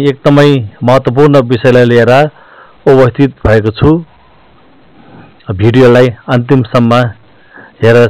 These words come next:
साथ दिनुहोला र तपाईँ र तपाईँ आफ्नो परिवारको बारेमा के कस्तो छ, यो आउने वर्ग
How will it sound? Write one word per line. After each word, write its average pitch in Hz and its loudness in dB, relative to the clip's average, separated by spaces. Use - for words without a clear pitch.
साथ 120 0
दिनुहोला 117 0
र 113 0
तपाईँ 151 2
र 135 2
तपाईँ 127 0
आफ्नो 123 -2
परिवारको 135 0
बारेमा 120 0
के 151 0
कस्तो 131 -2
छ, - -6
यो 123 0
आउने 127 0
वर्ग 120 -2